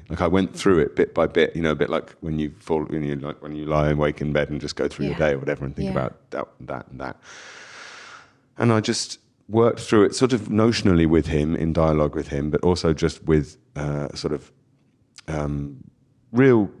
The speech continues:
Speaker 1: candor with myself about the artificiality of the process and why I was doing it, and not to make myself feel better, maybe even to make myself feel worse. And then just did get to a point where I was able to extend to myself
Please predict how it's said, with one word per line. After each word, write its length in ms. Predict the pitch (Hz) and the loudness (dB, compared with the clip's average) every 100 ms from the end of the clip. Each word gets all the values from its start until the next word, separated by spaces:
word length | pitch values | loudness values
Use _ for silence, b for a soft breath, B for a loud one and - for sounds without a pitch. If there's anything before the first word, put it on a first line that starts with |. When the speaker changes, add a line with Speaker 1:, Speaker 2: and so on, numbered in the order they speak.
| _ | _
Speaker 1:
candor 380 | 95 95 87 | -4 -4 -2
with 160 | 80 76 | -4 -4
myself 480 | 73 71 87 76 - | -6 -2 -2 -2 -6
about 240 | 67 62 | -8 -6
the 80 | 71 | -4
artificiality 680 | 76 - - - 71 73 73 | -6 -6 -12 -4 -2 -2 -6
of 40 | |
the 60 | 69 | -8
process 480 | - 69 - 64 - | -6 -6 -6 -12 -10
and 180 | 69 67 | -8 -4
why 220 | 71 67 | -2 -2
I 100 | 67 | -2
was 140 | 67 | -4
doing 280 | 69 73 67 | -2 -2 -2
it, 80 | 64 | -4
and 120 | 71 | -2
not 180 | 76 - | -2 -2
to 80 | 76 | -2
make 140 | 76 | -2
myself 320 | 60 - 73 | -2 -2 -4
feel 140 | - 71 | -2 -2
better, 220 | 71 69 | 0 0
maybe 240 | 71 71 | 0 0
even 140 | 73 71 | -2 -2
to 100 | - | -6
make 100 | 64 | -6
myself 320 | 67 - 71 | -6 -6 -8
feel 240 | - 71 71 | -6 -4 0
worse. 540 | 80 69 60 - - | 0 -2 -6 -16 -16
And 120 | - 95 | -2 0
then 160 | 98 | 2
just 240 | 107 110 - | 2 0 4
did 240 | 127 - | 2 4
get 180 | 101 - | 0 0
to 100 | 87 | -8
a 40 | |
point 320 | - 85 78 | -6 -4 -4
where 160 | 76 78 | -4 -2
I 260 | 78 78 78 | 0 0 -2
was 220 | 80 76 | -4 -2
able 340 | 85 85 76 | -2 -2 -4
to 140 | - 82 | -6 -6
extend 520 | 80 - 98 95 92 | -6 -2 2 2 0
to 100 | 76 | -4
myself 640 | 67 62 - 58 67 - | -10 -10 -12 -12 -12 -18